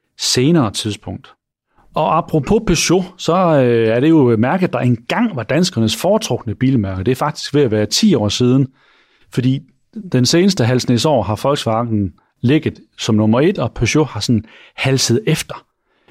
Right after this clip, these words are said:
De ligger dog ganske solidt som nummer to. Og efter et to tusind og tyve, hvor man lancerede både, øh, ja, den fine elektriske to hundrede otte og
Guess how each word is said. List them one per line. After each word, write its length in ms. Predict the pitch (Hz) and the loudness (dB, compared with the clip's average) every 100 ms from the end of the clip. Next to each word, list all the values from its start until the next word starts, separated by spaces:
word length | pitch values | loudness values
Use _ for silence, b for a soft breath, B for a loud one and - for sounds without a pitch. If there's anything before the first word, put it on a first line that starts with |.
| _ | _
De 60 | 135 | 0
ligger 200 | 185 190 | 2 2
dog 220 | 139 139 | 0 -2
ganske 360 | 160 202 - 123 | 0 0 0 0
solidt 300 | 135 139 - | 0 0 0
som 300 | 117 104 - | -2 -2 -2
nummer 240 | 120 117 | 0 0
to. 380 | 110 - 131 - _ _ _ _ _ _ _ _ _ - | 0 -2 -4 -4 _ _ _ _ _ _ _ _ _ -6
Og 180 | 127 160 | -2 0
efter 220 | 180 127 | 0 0
et 80 | 120 | 0
to 200 | 226 226 | 0 0
tusind 260 | 202 175 | 0 0
og 80 | 139 | 0
tyve, 260 | - 190 208 | 2 2 4
hvor 140 | 156 | 2
man 240 | 131 110 | 2 2
lancerede 400 | 110 113 117 170 | 2 0 2 0
både, 440 | 131 127 139 151 135 | 2 2 2 4 2
øh, 460 | 113 101 98 95 | 2 0 -4 -4
ja, 80 | 117 | -6
den 160 | 107 101 | -6 -8
fine 300 | - 151 156 | -2 0 2
elektriske 500 | 113 220 - 175 151 | 2 0 -2 -4 -2
to 180 | - 180 | 0 2
hundrede 220 | 170 131 | 4 4
otte 380 | 135 160 147 - | 4 2 0 -2
og 260 | 113 104 | -6 -8